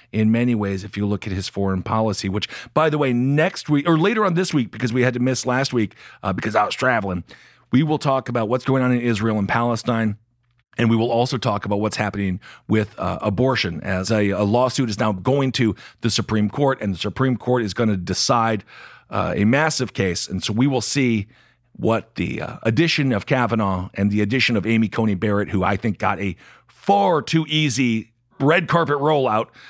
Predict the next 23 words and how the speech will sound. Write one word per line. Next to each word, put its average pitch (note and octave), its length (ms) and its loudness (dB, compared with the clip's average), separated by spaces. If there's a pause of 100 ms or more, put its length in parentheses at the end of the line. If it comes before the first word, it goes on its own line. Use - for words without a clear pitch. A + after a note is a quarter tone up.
(180)
uh, A#2 160 2
for A#2+ 160 0
her C#3 160 2
to B2+ 80 -2
go A2+ 160 2
sit A#2+ 160 0
on A2+ 80 2
the G#2+ 80 0
Supreme A2 400 0
Court, G#2 280 0 (400)
even A2 300 2
though, G2+ 240 2
uh, F2+ 200 -2
her C3+ 140 0
main F#3 280 2
goal G3 240 2
is D3+ 80 -2
to D#3 100 -4
bring F3 220 0
the D#3+ 60 -2
kingdom F#3+ 420 2
of C#3 160 0
God E3+ 420 0